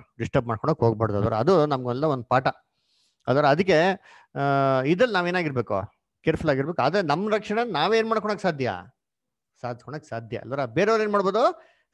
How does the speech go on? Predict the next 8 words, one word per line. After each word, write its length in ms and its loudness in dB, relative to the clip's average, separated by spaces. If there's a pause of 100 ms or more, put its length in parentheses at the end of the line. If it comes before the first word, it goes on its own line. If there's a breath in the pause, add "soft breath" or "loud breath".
(120)
ಸಹಾಯ 340 -4
ಮಾಡ್ಬೋದು. 600 -8
ಅದಕ್ಕೆ 200 -2
brother 280 -4
ಅಸಲ್ 200 -4
ಒಂದ್ 160 -6
ಕಡೆ 160 -4
ಹೇಳ್ತಾರೆ, 640 -4